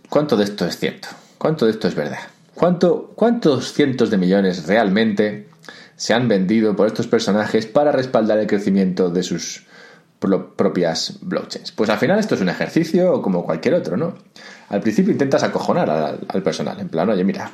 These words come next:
voy a vender un montón de millones, así que olvídate de ganar esta batalla". Y así, sin tener que vender los cientos de millones, ya ganas la batalla, ¿no? Es un poco de como jugar a teoría de los juegos. Pero, pero claro, el otro también lo vería esto.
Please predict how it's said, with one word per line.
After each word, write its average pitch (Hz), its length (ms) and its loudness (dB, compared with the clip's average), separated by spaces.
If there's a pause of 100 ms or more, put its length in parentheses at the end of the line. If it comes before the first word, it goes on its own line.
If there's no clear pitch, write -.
voy 101 120 0
a 104 40 2
vender 107 220 2
un 104 60 2
montón 101 340 4
de 104 60 2
millones, 107 480 0 (1600)
así - 200 -4
que - 80 0
olvídate 90 380 2
de 87 80 0
ganar 85 220 -2
esta 82 160 -2
batalla". - 420 -2 (560)
Y 110 80 0
así, 131 400 0
sin 95 200 0
tener 95 240 0
que 101 80 2
vender 98 200 2
los 98 140 2
cientos 101 260 0
de 101 60 0
millones, 110 600 -2 (340)
ya 101 280 2
ganas 80 260 -4
la 85 60 -2
batalla, - 440 -6 (280)
¿no? - 260 -8
Es - 100 -20
un 92 60 -10
poco 90 240 -2
de 80 240 -2
como 71 300 -10
jugar 87 340 -2
a 78 240 -4
teoría 131 240 2
de 95 60 2
los 82 120 0
juegos. - 360 -4 (1000)
Pero, 104 840 2 (800)
pero 196 180 2
claro, 160 200 2
el 87 80 0
otro 98 180 2
también 120 300 2
lo 90 80 4
vería 90 400 2
esto. - 220 -4